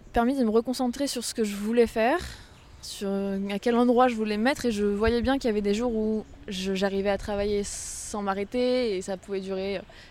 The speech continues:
deux semaines. Et après, juste, j'étais capable de rien. Et tous les, toutes les choses que j'avais lancées avant, j'étais incapable de les faire. Et j'avais de plus en plus de crises d'angoisse et de difficultés à vivre, quoi. À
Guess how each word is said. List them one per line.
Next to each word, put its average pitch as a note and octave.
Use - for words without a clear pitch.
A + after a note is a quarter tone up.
deux G3
semaines. A#3+
Et F#3+
après, A3+
juste, A3+
j'étais F#3
capable F3+
de F3+
rien. A#3
Et F#3+
tous -
les, A3+
toutes C4+
les C4+
choses C#4+
que C4
j'avais G#3
lancées G#3
avant, G#3
j'étais G3+
incapable A3
de G#3
les G3
faire. B3+
Et G3
j'avais F3
de F3
plus G#3
en G3+
plus G#3
de F#3+
crises F#3
d'angoisse G#3
et F#3
de G3
difficultés F#3+
à F3+
vivre, A3+
quoi. G#3
À F#3+